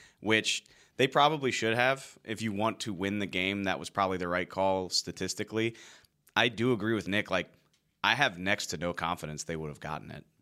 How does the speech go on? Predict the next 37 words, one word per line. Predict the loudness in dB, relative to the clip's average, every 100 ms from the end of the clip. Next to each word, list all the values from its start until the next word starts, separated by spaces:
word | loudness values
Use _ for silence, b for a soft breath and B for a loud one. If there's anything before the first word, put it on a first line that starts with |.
| _
None. | -6 -2 -2 -4 -8 -16 -6
I | -4
mean, | -2 -4 -6 -12 -6
um, | -2 -2 -2
almost | -2 -2 -4 -2
whatsoever. | -2 0 0 -2 -4 -10
Two | -8 -8
point | -4 -4
seven | 0 -2 0
yards | -2 -2 -4
per | -10
carry | -4 -2 -2
for | -4 -6
Ezekiel | -6 -6 -2
Elliott. | 0 2 0 2
Obviously, | 0 2 -2 -2 -4 B B B
you | -6
could | -6 -8
throw, | -6 -2 0 0 -4
you | -10
could | -8 -8
trick | -4 -4
it | -2
up, | -4 -4
you | -8
could | -8
do | -6 -4
something, | -2 -4 -6 -8 -6
but | 0 0 -2 b b b b b 2
I | 2
did | 2
not | 0 2
have | 0
a | 0
ton | -2 -4
of | -4
confidence | -4 -4 -4 -8 -4 -2 -4